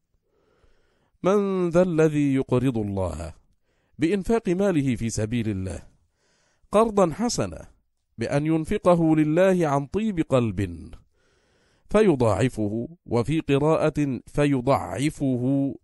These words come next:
بالتشديد، له أضعافاً كثيرة من عشر إلى أكثر من سبعمائة كما سيأتي.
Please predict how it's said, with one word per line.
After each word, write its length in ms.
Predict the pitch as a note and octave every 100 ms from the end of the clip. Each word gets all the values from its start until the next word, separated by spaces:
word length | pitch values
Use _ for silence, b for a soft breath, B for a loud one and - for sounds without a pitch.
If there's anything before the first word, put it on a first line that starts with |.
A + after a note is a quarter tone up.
| -
بالتشديد، 720 | G2+ - D2+ F#2 C#3 E3+ E3 - _ _ _ _ _
له 360 | F3+ G#3 F#3 F3+ -
أضعافاً 840 | B2+ G#2 A2+ C3 B2+ B2 B2+ B2 A2+
كثيرة 520 | F#2+ F#2+ D#2+ E2+ - -
من 200 | F#2 G2
عشر 600 | F#2+ D#3 - E3 F3 D3 - A2+
إلى 300 | A#2+ A2+ -
أكثر 480 | C3+ - - B2+ A#2+
من 180 | A#2+ G#2+
سبعمائة 680 | D3+ D#3 C3+ C#3+ F#3+ A#2+ E2 _ _ _ _ _ _
كما 320 | F#2 F2 B2+
سيأتي. 580 | C3+ F#2 E2 - - -